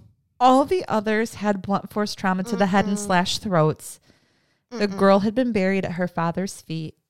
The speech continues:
Speaker 1: and appeared to have been buried alive.
Speaker 2: Alive. Yeah, I knew that's
Speaker 1: I
Speaker 2: where
Speaker 1: know.
Speaker 2: you were
Speaker 1: I'm
Speaker 2: going.
Speaker 1: sorry.
Speaker 2: These fuckers.
Speaker 1: Yeah. So s-, these women, they couldn't, they couldn't kill, kill the child, but,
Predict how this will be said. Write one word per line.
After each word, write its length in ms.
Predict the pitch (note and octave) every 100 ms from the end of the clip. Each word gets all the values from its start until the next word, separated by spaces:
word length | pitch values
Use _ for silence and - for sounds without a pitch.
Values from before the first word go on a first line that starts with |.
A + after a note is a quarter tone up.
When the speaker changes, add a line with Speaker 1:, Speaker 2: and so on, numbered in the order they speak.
| _ _ _ _
Speaker 1:
and 140 | F3+ F3
appeared 320 | F3 E3+ E3
to 60 | -
have 120 | F3
been 160 | F3+ F3
buried 320 | D3 C#3+ D3+
alive. 180 | F#3+ F3
Speaker 2:
Alive. 480 | D#3 D3+ D#3+ - - - -
Yeah, 240 | E3 D3
I 120 | D#3+
knew 180 | D#3+ D#3+
that's 220 | D#3 -
Speaker 1:
I 60 | F#3+
Speaker 2:
where 100 | D#3+
Speaker 1:
know. 80 | C#3+
Speaker 2:
you 80 |
were 100 | C#3+
Speaker 1:
I'm 60 | E3
Speaker 2:
going. 240 | - G3
Speaker 1:
sorry. 220 | E3+ E3+ - _ _ _ _
Speaker 2:
These 360 | D4+ D4+ A#3 - - _ -
fuckers. 560 | D3+ D#3 D#3 D3+ -
Speaker 1:
Yeah. 120 | F#3 - C3+ _ _ _ _ _ _ _
So 260 | - B3
s-, 280 | A3 - A3
these 280 | G3 A3 G#3
women, 340 | G#3+ B3 A#3+ A#3
they 120 | G#3
couldn't, 360 | - A#3 A3 -
they 120 | G3
couldn't 360 | - A#3 G3
kill, 420 | - A3+ G#3 G3 - -
kill 200 | A3 G3
the 80 | F#3+
child, 480 | - E3+ D#3+ D3+ -
but, 300 | D3+ C#3 -